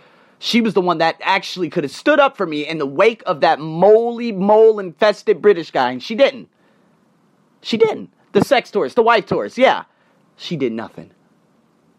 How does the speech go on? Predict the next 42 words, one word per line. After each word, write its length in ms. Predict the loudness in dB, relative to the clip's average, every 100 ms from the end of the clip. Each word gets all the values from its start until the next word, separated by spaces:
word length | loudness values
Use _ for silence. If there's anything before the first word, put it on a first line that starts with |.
| _ _ _ _ _
And 140 | -6
of 100 | -6
course, 160 | -2 -4
she 120 | -4
sat 200 | -6 -6
down. 160 | -4 -10
She's 160 | -10 -8
like, 140 | -6
"Oh, 100 | -6
maybe 220 | -6 -6
you're 100 | -6
mad. 240 | -4 -6 -4
Maybe 180 | -6
you 80 | -6
have 100 | -6
something 200 | -6 -8
going 200 | -6 -6
on 80 | -6
in 60 | -8
your 80 | -8
head." 160 | -8
I 60 | -8
said, 200 | -6 -6
"No, 180 | -6 -8
this 240 | -10 -12
is 100 | -10
the, 120 | -10
this 240 | -8 -10 -10
is 80 | -10
best 240 | -14 -12
for 120 | -14
me. 240 | -14 -16 _ _ _ _ _ _
Maybe 200 | -4 -2
I 60 | -4
could 140 | -6
switch 240 | -8 -8 -8
to 60 |
part-time. 520 | -6 -6 -6 -12 -14 -18 _ _ _
But 100 | -12
you 100 | -8
know 100 | -8
what? 260 | -6 -8 -10